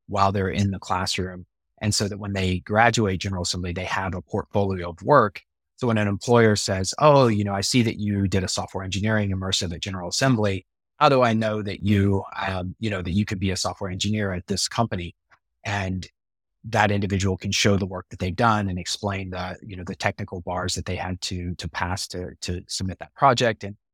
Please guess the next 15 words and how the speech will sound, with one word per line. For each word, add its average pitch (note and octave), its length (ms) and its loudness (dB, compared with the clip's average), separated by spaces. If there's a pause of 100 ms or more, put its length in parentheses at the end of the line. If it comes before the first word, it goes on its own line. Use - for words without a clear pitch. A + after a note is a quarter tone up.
(240)
and C3+ 120 4
really C3+ 280 6
get G2+ 160 0
into G#2+ 360 0
it. F2 300 -8
Um, F2+ 320 -8
and A2+ 140 0
I G#2 80 0
think A#2 260 -4
that's - 520 -2 (100)
a G2+ 60 -8
lot G2+ 220 0
more F#2 140 -8
powerful, F#2 640 -4 (480)
um, F2 460 -12